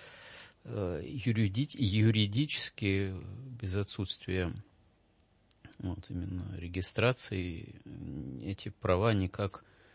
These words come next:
государство, э, любые государственные органы не могут признать, э, не могут, э, значит, э, м-, муж и жена, или тот, или другой, э,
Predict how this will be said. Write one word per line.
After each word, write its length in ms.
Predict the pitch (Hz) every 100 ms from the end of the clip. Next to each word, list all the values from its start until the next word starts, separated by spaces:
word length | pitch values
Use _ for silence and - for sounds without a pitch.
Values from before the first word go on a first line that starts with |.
| - _ _ -
государство, 1000 | 113 - 104 101 98 - - 90 82 82
э, 920 | - - - - - 117 123 117 117 - _ _ _
любые 600 | 139 113 90 87 90 92
государственные 760 | 87 95 110 101 - - 98 98
органы 840 | 110 110 98 98 92 87 78 76
не 560 | 78 76 82 90 95 101
могут 360 | 101 85 85 -
признать, 560 | 95 90 117 131 - - _ _ _ _ _ _ -
э, 220 | - 73
не 140 | 82 87
могут, 480 | 98 101 95 - -
э, 560 | 90 85 82 78 - - - - - - 57 53 - 50 64 64 85
значит, 340 | 80 90 - - -
э, 60 | 73 - 78 - 50 - - - - - 92
м-, 420 | 87 87 90 90
муж 220 | 87 -
и 40 | 90
жена, 440 | 90 95 117 120 - -
или 220 | 82 82
тот, 240 | - 87 67
или 120 | 73
другой, 540 | 90 92 98 107 92 - - - - - _ -
э, 180 | -